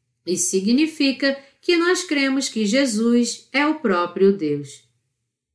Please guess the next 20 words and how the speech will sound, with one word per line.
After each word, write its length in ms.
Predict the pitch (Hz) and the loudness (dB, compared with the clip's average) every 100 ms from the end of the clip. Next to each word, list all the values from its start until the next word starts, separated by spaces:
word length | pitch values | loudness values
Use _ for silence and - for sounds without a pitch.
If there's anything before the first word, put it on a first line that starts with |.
| _ - | _ -10
O 100 | 165 | -10
Filho 380 | - 156 160 | -4 -2 0
de 160 | 165 262 | 0 0
Deus 600 | 240 247 254 262 - - - | 2 4 4 0 -4 -8 0
também 540 | 392 381 370 359 254 | 4 4 4 4 2
é 80 | 233 | 2
o 80 | 233 | 2
verdadeiro 800 | 240 233 247 247 196 175 185 196 | 2 2 2 2 0 0 0 0
Deus. 480 | 151 147 143 - _ _ _ _ _ _ _ _ _ _ _ _ _ _ _ _ _ | 0 -2 -6 -16 _ _ _ _ _ _ _ _ _ _ _ _ _ _ _ _ _
Para 260 | - 285 339 | 0 4 4
explicar 640 | 320 - 220 202 165 147 165 | 2 0 0 0 -2 0 4
isso, 520 | 208 202 - 151 - _ _ | 4 4 0 -6 -8 _ _
eu 160 | 180 185 | 2 2
geralmente 880 | 165 214 254 285 269 247 240 - | 4 4 4 4 4 4 4 2
uso 600 | 285 226 196 196 208 233 226 | 2 6 6 6 4 0 0
esta 320 | 220 220 226 | -2 -2 -4
seguinte 680 | 214 - 320 226 202 196 208 | -4 0 0 2 0 0 2
metáfora. 800 | 202 202 202 131 123 - - - _ _ _ _ _ _ _ _ - | 2 2 0 -4 -4 -12 -20 -20 _ _ _ _ _ _ _ _ 0
Ao 180 | 320 330 | 0 2
conceber, 840 | 254 196 160 135 151 165 151 - | 2 2 0 0 2 2 0 -6